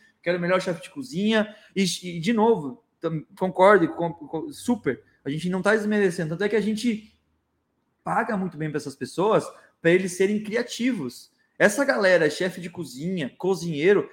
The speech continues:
eles têm que ser criativo. E é, e essa, é aí que tá o valor dessas pessoas, não é em fazer processos.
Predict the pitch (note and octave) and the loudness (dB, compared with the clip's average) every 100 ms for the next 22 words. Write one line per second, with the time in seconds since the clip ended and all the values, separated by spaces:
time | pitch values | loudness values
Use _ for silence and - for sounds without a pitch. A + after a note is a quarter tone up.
0 | - - F#3+ G#3+ - - C#4+ C#4+ A#3+ B3 | -8 -2 -2 -2 -6 -4 -4 -6 -8 -8
1 | B3 C4 C4+ C4+ B3+ B3+ D3+ - _ _ | -6 -4 -4 -2 -2 -2 -4 -10 _ _
2 | D#3 G#3 A3+ G3+ B3 C4+ C4+ - F#3 G#3+ | 4 6 6 4 2 2 -4 -4 0 0
3 | - A3 G3+ F#3+ F#3+ F3 E3 - E3 D3 | 2 0 2 2 0 -2 -6 -10 -8 -8
4 | C3+ E3 C#4+ F4+ B3 F3+ G#3 F#3 E3+ - | -6 -4 -4 -2 -2 0 0 0 -4 -2
5 | C3 - - | -4 -6 -18